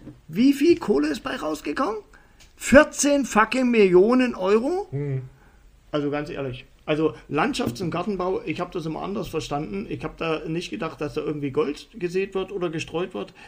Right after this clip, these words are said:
Speaker 1: Ich weiß es nicht, was da gemacht worden ist, aber vierzehn fucking Millionen Euro?
Speaker 2: Für die vierzehn Millionen, äh, wird ja auch das Stadion jetzt abgerissen dort.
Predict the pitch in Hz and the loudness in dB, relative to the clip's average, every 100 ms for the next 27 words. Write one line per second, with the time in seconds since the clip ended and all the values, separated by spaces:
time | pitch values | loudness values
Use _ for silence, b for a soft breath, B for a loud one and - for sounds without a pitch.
0 | B - 123 165 185 175 165 160 151 196 | B -10 -2 -2 -2 -4 -6 -6 -6 -6
1 | 165 165 - 160 151 127 - 123 - 285 | -6 -8 -8 -6 -6 -8 -10 -10 -4 -4
2 | - 277 208 - - 233 202 156 156 190 | -2 -4 -4 -4 -8 -4 -2 -2 -2 -6
3 | 233 170 170 302 - B B - 160 170 | -6 -8 -8 -10 -12 B B -2 0 0
4 | - 196 - 170 147 131 127 170 175 160 | -2 -6 -8 -6 -2 0 0 0 -2 -4
5 | - 139 127 127 127 127 120 113 - 104 | -4 -4 -2 -4 -6 -4 -4 -6 -8 -10
6 | - 160 151 101 98 - 101 - 90 92 | -8 -8 -6 -6 -10 -14 -16 -16 -16 -16
7 | 90 87 - | -16 -18 -20